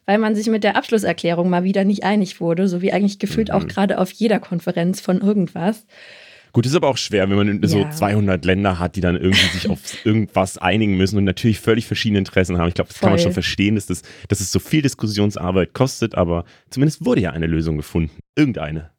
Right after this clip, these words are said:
Speaker 1: Knackpunkt war auf jeden Fall der Ausstieg aus den fossilen Energien. Und im Entwurf von Montag wurde der nämlich noch überhaupt gar nicht vorgesehen.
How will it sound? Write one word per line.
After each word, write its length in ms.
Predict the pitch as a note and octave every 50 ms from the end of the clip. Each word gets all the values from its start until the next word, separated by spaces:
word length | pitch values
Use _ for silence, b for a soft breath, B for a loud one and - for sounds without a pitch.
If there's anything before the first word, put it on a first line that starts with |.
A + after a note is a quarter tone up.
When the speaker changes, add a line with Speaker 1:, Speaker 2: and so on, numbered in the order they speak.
| _ B B B B B B B B B B _
Speaker 1:
Knackpunkt 500 | - - A3+ B3 B3 - - B3+ B3+ A3
war 160 | G#3 G#3 G#3
auf 80 | G#3 -
jeden 160 | A#3 A#3 A#3
Fall 120 | - G#3
der 140 | G3+ - -
Ausstieg 300 | G3+ A3 - - G3+ G#3
aus 140 | - G3+ -
den 100 | F#3+ F#3+
fossilen 420 | - F#3+ G3 - - F#3+ F#3+ F#3+
Energien. 580 | - - F3+ F3+ F3+ - G3 F3+ F3+ F#3 F#3+ G#3+
Und 300 | - F#3 F#3 F#3 F3+ - -
im 140 | G3+ G3+ A3
Entwurf 400 | - F#3+ G3 - G3+ A#3+ C#4 -
von 160 | - G3 G3
Montag 480 | F#3+ G#3 B3 C#4 - C4 C4+ C4+ - -
wurde 160 | G3+ G3+ F#3
der 160 | G3 F#3+ G3+
nämlich 220 | E4 - G#3 G3
noch 140 | G3 F#3+ F#3+
überhaupt 360 | F#3+ F3+ F#3 F#3+ F#3+ F#3 -
gar 160 | - E3+ F#3+ A#3+
nicht 300 | C4+ - - - - _ _ _
vorgesehen. 800 | - - F3 F3 F#3 F#3 F#3 F3 F3+ F3+ F#3+ G#3 A#3 C4 C#4+